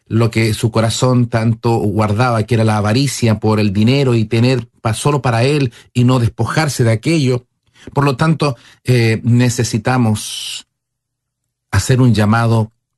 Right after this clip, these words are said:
primeramente a cada uno de nosotros, arrepentirnos. Y aquí el arrepentimiento, el primer arrepentimiento es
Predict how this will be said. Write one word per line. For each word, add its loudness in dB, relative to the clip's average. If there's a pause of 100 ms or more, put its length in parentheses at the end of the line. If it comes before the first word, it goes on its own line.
primeramente 2
a -2
cada 0
uno 2
de 2
nosotros, -6 (920)
arrepentirnos. 0 (880)
Y 2
aquí 0
el 0
arrepentimiento, -2 (960)
el -2
primer 0
arrepentimiento -2
es -6